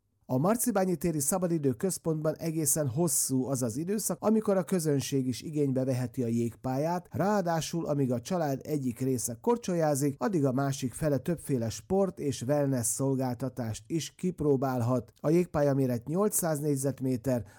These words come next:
a belépés kétezer-ötszáz forint. Varázslatos téli birodalommá alakult a Hello Buda a második kerületben, a Törökvészi úton. Új fogásokkal, korcsolyapályával és kölcsönzéssel, téli programokkal,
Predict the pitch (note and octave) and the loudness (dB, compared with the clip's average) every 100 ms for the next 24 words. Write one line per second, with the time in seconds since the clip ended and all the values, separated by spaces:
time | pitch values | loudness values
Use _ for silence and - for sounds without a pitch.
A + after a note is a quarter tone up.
0 | - F#2 C3 C#3+ C3+ B2+ G#2+ - C#3 C3+ | -14 -2 2 2 2 0 -6 -4 -4 -4
1 | - A#2 A2 A2 A2 - - F3 - D#3 | -4 -4 -2 -4 -6 -10 -6 -4 -2 -2
2 | C3+ - B2+ B2 F#2+ - _ _ _ _ | -2 -2 -4 -4 -6 -12 _ _ _ _
3 | _ _ C#3 G3+ G3+ F3+ F3+ F3 D3 A3 | _ _ 0 4 4 4 0 -2 0 4
4 | A3 F#3 G3+ F#3+ E3 D#3 D3+ D3 D3+ F3 | 4 4 4 4 4 4 4 2 2 0
5 | E3+ E3+ E3+ D3 F#3+ G3 D#3+ D#3 F#3+ C#3+ | 0 -2 0 0 2 4 4 2 2 2
6 | B2 B2 B2+ D3+ D3+ C#3 A#2+ A2 D#3+ D3 | 2 2 -2 -2 -2 -2 -4 -2 -2 0
7 | B2+ B2+ C#3 D3+ D3+ G3 E3 C3 A2 B2 | 2 0 0 -2 0 2 2 2 0 -2
8 | A#2 C3 A#2 G#2+ A#2 G2+ F2+ - - - | 0 0 -2 -4 -6 -8 -8 -16 -20 -20
9 | - G#3+ A#3 - F#3+ F#3 F3+ - F3 D3 | 0 4 4 4 0 2 2 0 -2 -4
10 | - D#3 D3+ D3 _ _ G3 G#3 - E3+ | 2 6 6 2 _ _ 2 2 2 0
11 | D#3 D#3 D3 C#3+ C#3+ C#3 C3 A2+ - E3 | 2 2 2 2 2 0 0 -2 -4 -2
12 | F3+ E3+ D#3+ C#3+ D3 C3+ D3 B2 A#2 F3 | -2 0 -2 0 -2 -2 -2 -4 0 0
13 | F3+ - E3 C#3+ C#3+ C#3+ C#3 - C3+ | 0 -2 -2 0 0 0 -2 0 0